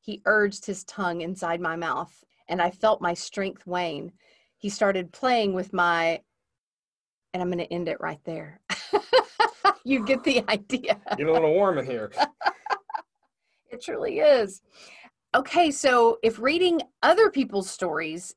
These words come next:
Speaker 1: is not your idea of good, clean fun, then we want to challenge you to maybe consider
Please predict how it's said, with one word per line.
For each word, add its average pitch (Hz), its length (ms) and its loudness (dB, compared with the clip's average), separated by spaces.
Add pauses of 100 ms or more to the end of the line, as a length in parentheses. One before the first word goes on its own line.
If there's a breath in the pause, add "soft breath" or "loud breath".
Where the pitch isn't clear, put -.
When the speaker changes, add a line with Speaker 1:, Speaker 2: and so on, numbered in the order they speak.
Speaker 1:
is 185 600 -2
not 202 380 4
your 214 200 4
idea 185 600 2
of 165 280 -2
good, 175 200 0
clean 170 320 -6
fun, 160 460 0 (380 soft breath)
then 208 560 2
we 220 200 -2
want 415 160 2
to 330 60 2
challenge 214 400 -2
you 220 80 -6
to 202 80 -2
maybe 196 320 -4
consider 202 680 -2